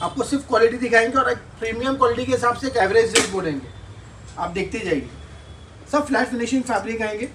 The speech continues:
सब imported quality आएगी, सब stretch, fully stretch आएगा, Power लाइक्रा बोल सकते हैं स्ट्रेच। सब patch वाले भी देखिए, देख सकते हैं इस type के patch वाले।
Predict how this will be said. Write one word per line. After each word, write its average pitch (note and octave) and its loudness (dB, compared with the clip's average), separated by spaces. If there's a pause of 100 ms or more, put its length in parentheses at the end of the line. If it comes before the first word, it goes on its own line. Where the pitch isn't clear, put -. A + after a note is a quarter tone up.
(2500)
सब A3+ -6
imported A3 -4
quality G3 -2
आएगी, F3 -2
सब A#3 -6
stretch, A3 -4
fully C#4+ 2
stretch A3+ 2
आएगा, G3 4
Power G3+ 2
लाइक्रा G#3 4
बोल F#3+ -2
सकते F#3+ -8
हैं G3+ -6
स्ट्रेच। - -8 (920)
सब A#3 -4
patch B3 4
वाले A#3 2
भी A#3 0
देखिए, A3 0
देख F3+ -2
सकते - -6
हैं G#3 -4
इस - -10
type G3 0
के A3 -4
patch A#3+ -4
वाले। G3+ -4